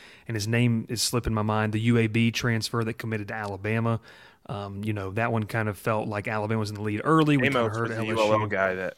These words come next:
Speaker 2: uh, I think committed to Alabama.
Speaker 1: U L L,
Speaker 2: Amos.
Speaker 1: yes,
Speaker 2: Yeah,
Speaker 1: yes.
Speaker 2: U L L.
Speaker 1: U-, U L L, which I'll never, I, I've gotta get used to calling them still Louisiana Lafayette when, you know,
Speaker 2: Mm-hmm.
Speaker 1: university-wise, they've changed it, but L S U fans, I understand, I get it.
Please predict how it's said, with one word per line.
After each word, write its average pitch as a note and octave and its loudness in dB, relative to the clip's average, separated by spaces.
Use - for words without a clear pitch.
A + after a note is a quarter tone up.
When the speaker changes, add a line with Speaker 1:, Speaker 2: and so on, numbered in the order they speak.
Speaker 2:
uh, G2 0
I - -4
think F#2+ -12
committed F#2+ -10
to D#2 -8
Alabama. F#2 -6
Speaker 1:
U E3+ 10
L D3 10
L, C3 6
Speaker 2:
Amos. C3 0
Speaker 1:
yes, A2 2
Speaker 2:
Yeah, A#2+ -6
Speaker 1:
yes. - -2
Speaker 2:
U G2 -6
L F#2 -6
L. C3 2
Speaker 1:
U-, B2+ 6
U C3+ 8
L B2+ 8
L, G#2+ 4
which A#2 0
I'll B2 4
never, B2+ 4
I, B2 2
I've B2+ 6
gotta D#3 8
get D3+ 6
used C#3 6
to - -6
calling B2 4
them A2+ 2
still A#2 0
Louisiana A2+ 2
Lafayette A2 2
when, G#2 -2
you A2+ 0
know, G2+ -6
Speaker 2:
Mm-hmm. C3 -6
Speaker 1:
university-wise, A2 0
they've A2 -8
changed A2 -4
it, A#2 -2
but A2 -6
L G#2+ -6
S G2+ -6
U G#2+ -6
fans, G#2 -6
I G#2 -4
understand, G#2+ -6
I A2 -4
get G#2 -4
it. A2+ -8